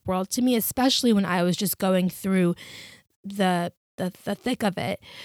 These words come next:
So that was something that helped me a lot. Another thing too was just, like, my friends and my family. Like,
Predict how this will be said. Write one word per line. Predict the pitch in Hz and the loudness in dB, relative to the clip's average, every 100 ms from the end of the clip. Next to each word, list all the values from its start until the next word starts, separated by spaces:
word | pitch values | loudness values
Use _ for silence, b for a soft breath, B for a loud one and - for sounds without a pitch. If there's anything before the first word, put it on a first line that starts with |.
| B | B
So | - 262 208 196 - _ _ _ _ _ _ - | -2 4 4 4 -2 _ _ _ _ _ _ -8
that | 202 214 - | 0 0 2
was | 226 | 0
something | - 233 202 | 2 0 0
that | 202 196 | -2 0
helped | 202 - | -4 -4
me | 202 190 | 0 2
a | |
lot. | 180 175 180 - B B B | 2 2 0 -2 B B B
Another | 208 202 202 196 202 | 0 2 4 4 4
thing | - 202 190 190 | 2 2 2 0
too | - 277 254 | 2 4 6
was | 202 | 4
just, | 165 196 | 0 -2
like, | 214 202 | -4 -2
my | 190 | -2
friends | 180 220 196 180 | 2 4 4 2
and | 170 | 0
my | 180 | -4
family. | - 208 202 196 170 | -2 0 2 2 0
Like, | 156 202 | -2 -6